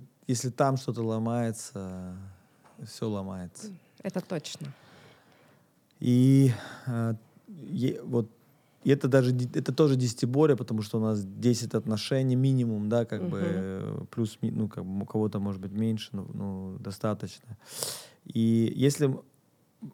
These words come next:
Speaker 1: в десятиборьях есть вещи, которые можно делать, которые помогают в-, всему, да, там, мышечная выносливость или какие-то там, э, другие вещи. В отношениях есть вещи, которые можно делать, которые помогают.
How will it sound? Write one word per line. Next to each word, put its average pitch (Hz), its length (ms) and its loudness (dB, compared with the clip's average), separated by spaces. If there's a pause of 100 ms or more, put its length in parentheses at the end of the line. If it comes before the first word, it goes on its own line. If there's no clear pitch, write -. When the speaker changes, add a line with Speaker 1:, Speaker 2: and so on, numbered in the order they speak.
(220)
Speaker 1:
в 123 100 -4
десятиборьях 147 600 4
есть 135 180 2
вещи, 160 280 4
которые 120 480 4
можно 120 260 2
делать, 143 320 4
которые 113 280 0
помогают 113 640 2
в-, - 380 -20
всему, 113 460 0 (920)
да, 104 120 -2
там, 90 400 -12 (680)
мышечная 110 440 -2
выносливость 113 840 -2
или 95 520 -6
какие-то - 440 -10
там, 92 240 -10 (560)
э, 92 680 -10
другие 107 440 0
вещи. 104 400 -2 (360)
В 120 40 0
отношениях 151 600 2
есть 139 220 -2
вещи, 156 280 0
которые 117 320 -6
можно 113 300 -4
делать, 120 400 0
которые 107 340 -8
помогают. 104 720 -6